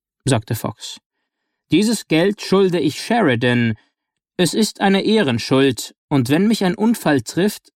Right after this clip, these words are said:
so hat er nichts vorzuweisen.“ „Dann“, sagte der Gläubiger,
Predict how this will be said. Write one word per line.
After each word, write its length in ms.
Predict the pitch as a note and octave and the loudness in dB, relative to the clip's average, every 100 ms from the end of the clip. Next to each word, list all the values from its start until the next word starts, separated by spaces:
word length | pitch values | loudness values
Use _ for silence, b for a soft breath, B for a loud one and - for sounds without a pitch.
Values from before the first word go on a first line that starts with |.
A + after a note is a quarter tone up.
| - | -2
so 200 | D3+ E3 | 0 0
hat 160 | G3 | 0
er 120 | A#3+ G3+ | 0 0
nichts 240 | F#3+ - | -2 -6
vorzuweisen.“ 880 | - G#3+ - B2 A#2+ A2+ G#2 A#2+ - _ _ _ _ _ _ _ _ _ _ _ _ _ _ _ | -4 -2 0 0 2 0 -4 -6 -8 _ _ _ _ _ _ _ _ _ _ _ _ _ _ _
„Dann“, 460 | C3+ D3 D#3 G3+ G3+ _ _ _ - | 0 2 2 0 -2 _ _ _ -2
sagte 340 | D3 B2+ - | 0 0 -2
der 140 | B2+ A2+ | -4 0
Gläubiger, 640 | D3+ D3 A#2 G#2 A2+ | 2 2 0 -4 -6